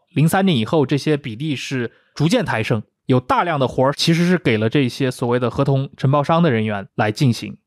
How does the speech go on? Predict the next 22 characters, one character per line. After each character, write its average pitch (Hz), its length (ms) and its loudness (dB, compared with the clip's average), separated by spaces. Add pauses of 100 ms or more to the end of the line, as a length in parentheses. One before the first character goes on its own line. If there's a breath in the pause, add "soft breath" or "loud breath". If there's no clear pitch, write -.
(120)
你 143 100 0
比 127 100 -4
如 117 60 -2
说 143 160 0
部 147 260 -2
队 135 140 2
的 120 80 4
这 117 80 0
些 123 100 2
后 139 200 0
勤 117 220 -4
啊、 123 140 0
武 120 140 -2
装 139 260 2
维 120 140 2
护， 123 360 0
还 139 120 -2
有 135 60 2
一 135 40 2
些 139 120 0
运 160 180 2
输， 170 240 2